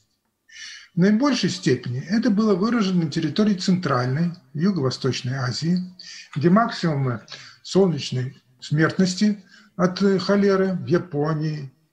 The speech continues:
Индокитае, Филиппинах и Британской Индии практически совпадали с пиками солнечной активности. Такие закономерности наблюдались также на территории Европы.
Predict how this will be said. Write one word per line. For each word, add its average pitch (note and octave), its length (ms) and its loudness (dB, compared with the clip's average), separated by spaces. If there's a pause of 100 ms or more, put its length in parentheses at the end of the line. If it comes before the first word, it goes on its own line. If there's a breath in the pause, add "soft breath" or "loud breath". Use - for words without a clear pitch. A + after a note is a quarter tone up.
(140)
Индокитае, D#3 880 -2
Филиппинах C#3+ 800 -6
и - 20 -6
Британской B2+ 600 -6
Индии E3+ 500 0 (400 loud breath)
практически - 540 -2
совпадали D3+ 640 0
с F3+ 140 -8
пиками F#3 440 0
солнечной B2+ 640 -4
активности. - 680 -12 (1040 loud breath)
Такие A3 320 2
закономерности B3 720 2
наблюдались G#3+ 460 2
также G#3 340 0
на G#3 100 4
территории G3+ 480 0
Европы. G#3+ 580 0